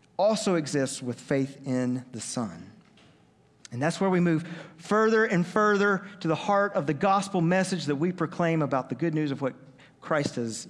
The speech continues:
done in his life, in his death, in his resurrection, the benefits that we get through that. Hebrews eleven one says, "Now faith is the assurance of things hoped for and the conviction of things not seen." So in other words, he's promised them to us. We,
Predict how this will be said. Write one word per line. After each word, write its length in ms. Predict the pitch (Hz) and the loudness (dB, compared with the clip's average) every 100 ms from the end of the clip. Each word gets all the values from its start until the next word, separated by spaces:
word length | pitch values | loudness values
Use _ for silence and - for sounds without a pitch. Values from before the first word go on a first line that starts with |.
| - | -6
done 400 | 147 131 117 113 - - | -2 -2 -2 -6 -12 -14
in 100 | - | -6
his 140 | 113 107 | -6 -2
life, 400 | 131 143 139 - - - | -2 -2 -4 -12 -20 -10
in 80 | 120 | -8
his 140 | 104 | -6
death, 400 | - 139 127 - | -2 0 0 -4
in 80 | 143 | -6
his 140 | 117 107 | -4 -4
resurrection, 720 | 120 113 143 151 - 110 113 - | -6 -4 -4 -4 -4 -6 -8 -12
the 80 | 107 | -8
benefits 540 | 120 190 180 147 185 | -2 0 0 -2 -2
that 80 | 151 | -2
we 180 | 131 143 | -2 0
get 320 | 131 127 - | 0 -2 -2
through 140 | 123 | -2
that. 220 | 120 - - - | -2 -2 -10 -10
Hebrews 320 | - 202 185 160 | -2 2 2 2
eleven 380 | 170 156 131 | 2 2 0
one 340 | 135 180 247 254 - - - - - - _ _ _ _ _ _ _ | 0 2 2 -2 -6 -20 -20 -20 -20 -20 _ _ _ _ _ _ _
says, 380 | - 165 143 131 | 0 2 2 2
"Now 140 | 143 | 0
faith 340 | 139 - 196 214 | 0 0 0 2
is 120 | 180 | 0
the 140 | 160 | 0
assurance 500 | 139 - 202 226 233 | 0 0 0 0 -2
of 100 | 147 | -6
things 400 | - 165 160 139 | -2 0 0 0
hoped 340 | - 156 185 - | -2 -2 -2 -6
for 400 | 208 196 226 226 - - _ - | -2 -2 -2 -6 -16 -20 _ -6
and 120 | 123 | -6
the 40 | |
conviction 720 | 123 135 117 156 214 - 233 | -2 -4 -2 -2 0 2 2
of 140 | 196 - | 2 0
things 360 | 170 190 214 | 0 0 0
not 200 | 175 139 | 0 -2
seen." 240 | - 196 220 | 0 0 0
So 100 | 160 | 0
in 60 | |
other 140 | 170 208 | 0 0
words, 120 | 214 | 0
he's 160 | 147 | -2
promised 500 | - - 185 233 226 | -4 0 2 2 0
them 160 | 226 226 | 0 0
to 180 | 220 233 | 0 0
us. 120 | 233 - - | 0 -4 -6
We, 240 | 147 156 | 0 0